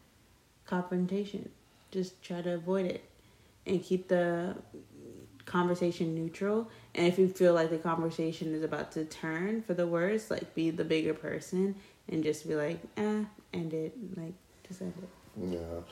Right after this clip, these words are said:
Speaker 2: Do you, do you think, like, a person, especially women, should practice on,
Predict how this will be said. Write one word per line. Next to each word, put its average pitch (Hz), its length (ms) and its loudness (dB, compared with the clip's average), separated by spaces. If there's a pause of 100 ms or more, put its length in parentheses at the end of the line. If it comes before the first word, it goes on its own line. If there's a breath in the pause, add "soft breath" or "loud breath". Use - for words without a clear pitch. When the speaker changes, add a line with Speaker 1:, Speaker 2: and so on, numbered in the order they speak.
(720 soft breath)
Speaker 2:
Do - 80 -2
you, 113 400 2 (120)
do 104 100 2
you 113 160 4
think, 113 360 4
like, 98 280 10 (180)
a 95 200 10
person, 104 840 6 (480 loud breath)
especially 101 760 10
women, 90 540 6
should 85 480 6
practice 92 560 8
on, 82 540 4